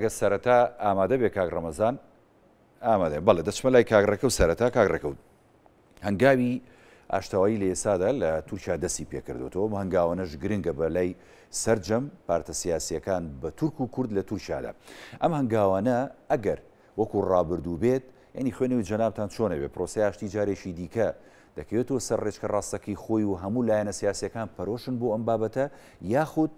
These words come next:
هێنانەکایی جارێکی دیکەی ئاشتی لە تورکیا چێ مەرامێتی؟ ئەگەر کوردان مەرامیان بێت، ئەمە ڕاستە دەیانەوێت کۆتایی بە شەڕ بێنن، یاخود تورک بە هەمان شێوە دەیەوێت کۆتایی بە شەڕ بێنێ و دیموکراسی بەرقەرار کا و ئاشتەوایی لەگەڵ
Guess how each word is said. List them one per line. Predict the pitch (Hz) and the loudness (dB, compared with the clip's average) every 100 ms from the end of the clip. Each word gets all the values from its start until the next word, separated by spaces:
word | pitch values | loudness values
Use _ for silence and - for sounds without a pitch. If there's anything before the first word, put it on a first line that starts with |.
| - - 98 | -20 -12 -8
هێنانەکایی | 101 95 95 - 101 104 95 | -4 -4 -6 -6 -4 -2 -4
جارێکی | 101 95 87 92 87 | -4 -4 -4 -8 -12
دیکەی | - 104 92 | -8 -8 -6
ئاشتی | 87 - 90 | -8 -8 -8
لە | 87 | -8
تورکیا | 87 - 123 135 - - - _ - | -10 -4 -2 -2 -6 -20 -20 _ -12
چێ | 139 120 | -4 -2
مەرامێتی؟ | 87 76 71 67 69 64 _ | 0 -2 -6 -12 -14 -18 _
ئەگەر | 120 101 87 | -6 -4 -6
کوردان | - 87 107 98 92 | -6 -4 -2 -2 -2
مەرامیان | 92 90 90 87 | -2 -2 -4 -4
بێت، | 120 139 - - | -2 -2 -4 -12
ئەمە | 90 101 98 | -8 -6 -4
ڕاستە | 110 127 - 101 | -2 -2 -2 -2
دەیانەوێت | 92 90 90 95 95 | 0 0 -2 -4 -6
کۆتایی | 87 90 80 | -4 -4 -4
بە | 82 | -8
شەڕ | - 67 78 | -8 -8 -6
بێنن، | 90 131 - - _ - 101 | -6 -8 -12 -20 _ -4 -2
یاخود | 101 101 - | -2 -8 -4
تورک | 127 90 | -4 -4
بە | 87 | -6
هەمان | 90 120 127 - | -4 -4 -4 -6
شێوە | 80 69 80 | -6 -6 -4
دەیەوێت | 98 143 160 | -4 -4 -4
کۆتایی | 139 117 113 | -2 0 0
بە | 101 | -2
شەڕ | - 98 | -6 -4
بێنێ | 98 95 | -4 -4
و | 90 | -6
دیموکراسی | 92 87 95 87 95 | -8 -8 -6 -6 -4
بەرقەرار | 85 87 92 87 - | -6 -4 -2 -2 -2
کا | 92 | -4
و | 85 - - _ - | -4 -8 -20 _ -6
ئاشتەوایی | 92 - 98 95 90 | -6 -4 -2 0 -2
لەگەڵ | 87 87 | -4 -6